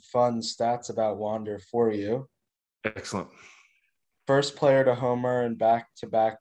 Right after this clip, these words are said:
Speaker 1: postseason games younger than twenty, age twenty or younger, since Devers did it in twenty seventeen,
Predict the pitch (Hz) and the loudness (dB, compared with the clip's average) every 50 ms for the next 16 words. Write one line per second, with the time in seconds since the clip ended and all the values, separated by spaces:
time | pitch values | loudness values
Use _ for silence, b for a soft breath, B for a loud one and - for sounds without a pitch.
0 | _ - 113 113 113 - - 113 113 113 113 110 107 104 107 107 107 107 107 107 | _ -6 -6 -4 -6 -6 -8 -8 -6 -6 -6 -6 -4 -2 0 0 0 0 -2 -4
1 | 107 107 - - - - _ _ _ _ _ _ _ _ _ _ _ _ - - | -4 -6 -10 -12 -14 -16 _ _ _ _ _ _ _ _ _ _ _ _ -14 -6
2 | - 117 117 113 113 120 113 117 113 110 113 110 107 107 101 - - - - 113 | -2 0 2 2 2 2 4 2 2 4 2 2 0 -2 -4 -8 -6 -2 2 2
3 | 113 113 113 110 107 107 - 113 120 123 123 - - - - 123 123 120 113 113 | 2 2 2 -2 -4 -4 -4 -4 -4 -2 -2 -4 -4 0 2 2 4 4 4 2
4 | 110 107 110 113 110 110 104 107 107 110 - - 113 110 107 104 98 - - - | 2 0 0 -2 -2 -2 -2 -2 -2 -2 -4 -4 -6 -4 -4 -6 -8 -10 -14 -16
5 | _ b b b b b b b b _ - 127 131 135 135 139 139 131 131 - | _ b b b b b b b b _ 2 4 4 6 6 6 4 4 2 2
6 | - 131 127 127 127 120 120 117 113 - - 120 117 113 110 - - 117 113 110 | 2 2 4 4 4 2 2 0 0 0 0 0 2 0 0 0 0 0 2 0
7 | 107 107 104 - - 107 107 110 110 113 117 117 | -2 -6 -8 -10 -8 -6 -4 -4 -4 -4 -6 -8